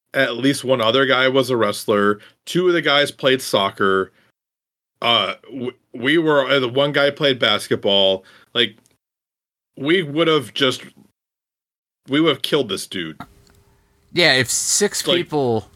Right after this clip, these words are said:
Speaker 2: can't take a guy who's, like, maybe,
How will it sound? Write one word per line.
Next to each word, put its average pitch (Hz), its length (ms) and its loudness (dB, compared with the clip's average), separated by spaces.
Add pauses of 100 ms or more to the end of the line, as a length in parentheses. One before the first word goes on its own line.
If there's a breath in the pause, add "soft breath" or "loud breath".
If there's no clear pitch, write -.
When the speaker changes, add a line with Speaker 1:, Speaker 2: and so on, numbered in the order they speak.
Speaker 2:
can't 135 280 -2
take 131 280 -2
a 110 40 -6
guy 117 340 0
who's, 104 220 0
like, 98 240 0 (1080)
maybe, 135 840 0